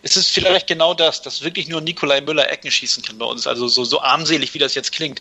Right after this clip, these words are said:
Aber ich, ich frage mich das wirklich, also mindestens seit den Zeiten Raphael van der Vaarts, warum Ecken immer auf Kniehöhe maximal geschossen werden bei uns.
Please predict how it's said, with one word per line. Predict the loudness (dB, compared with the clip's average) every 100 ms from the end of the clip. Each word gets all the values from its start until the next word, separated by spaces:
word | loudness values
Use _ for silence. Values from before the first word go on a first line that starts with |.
| -8 -6 -2
Aber | 2 2
ich, | 0 -8 -4
ich | -2
frage | 2 2
mich | 0
das | -4 -4
wirklich, | -2 -2 0
also | -2 -4
mindestens | -2 -2 0 -2 0 -2 -2 -4
seit | 2 2 2 -10
den | -10
Zeiten | 0 0 0
Raphael | 0 0 0 -2
van | -2 0
der | -2
Vaarts, | 0 -2 -2
warum | 0 2 2 -2 -4
Ecken | -4 -4 -4
immer | -2 0 0
auf | -2
Kniehöhe | -6 -4 -2 0 0
maximal | 4 4 2 0 0 0
geschossen | 0 0 -2 -6
werden | -6 -4
bei | -2 -2
uns. | -2 0 0